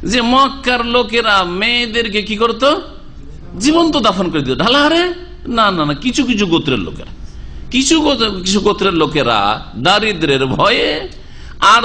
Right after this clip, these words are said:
তারপরে লজ্জায়, মেয়ে ঘরে মেয়ে জন্মেছে, লোকে কি বলবে, তারা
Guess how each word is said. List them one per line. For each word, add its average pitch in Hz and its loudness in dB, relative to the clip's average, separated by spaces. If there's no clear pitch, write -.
তারপরে 220 2
লজ্জায়, 202 0
মেয়ে 262 2
ঘরে 180 0
মেয়ে 220 0
জন্মেছে, 190 0
লোকে 294 0
কি 285 0
বলবে, 220 0
তারা 101 0